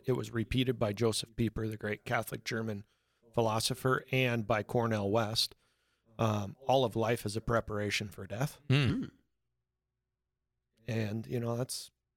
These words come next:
Speaker 1: one of the principles of the B L I, the Mount Marty work that we do,
Speaker 3: Yeah.
Speaker 1: helping young, now it's hard for young people to grasp that, right? Uh, they might have had some experiences, but the older I get, the more I'm like, "Oh, I can, I see how it's easier now
Speaker 3: Yeah.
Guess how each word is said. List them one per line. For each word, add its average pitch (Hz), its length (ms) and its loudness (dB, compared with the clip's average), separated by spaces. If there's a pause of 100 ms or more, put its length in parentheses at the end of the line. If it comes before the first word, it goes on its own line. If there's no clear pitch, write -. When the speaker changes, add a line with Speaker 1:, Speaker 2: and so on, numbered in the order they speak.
(140)
Speaker 1:
one 120 180 2
of 120 60 2
the 117 60 -2
principles 120 540 2
of 113 280 -2 (400)
the 113 120 0
B 117 180 4
L 120 180 4
I, 120 220 0
the 113 120 -6
Mount 110 240 0
Marty 120 220 0
work 104 260 -6
that 113 120 -6
we 101 120 -4
do, 98 100 0
Speaker 3:
Yeah. 101 100 0 (560)
Speaker 1:
helping 110 260 2
young, 117 240 0
now 120 140 4
it's - 100 -4
hard 113 180 2
for 104 120 -6
young 101 180 -4
people 104 280 -8
to 104 80 -8
grasp 98 360 -12
that, 101 240 -12
right? 110 260 -6 (640)
Uh, 170 220 0
they 175 100 4
might 123 200 4
have 107 100 -2
had 104 220 0
some 107 220 0
experiences, 101 680 -6
but 117 280 -2 (280)
the 143 100 4
older 139 360 6
I 110 100 -2
get, 131 400 0
the 110 60 0
more 113 320 2
I'm 107 160 -2
like, 98 220 -6
"Oh, 123 320 0 (220)
I 117 120 -6
can, 113 340 -8
I 117 80 -2
see - 260 -4
how 113 200 0
it's - 260 -6
easier 120 440 -4
now 90 380 -12
Speaker 3:
Yeah. 113 200 0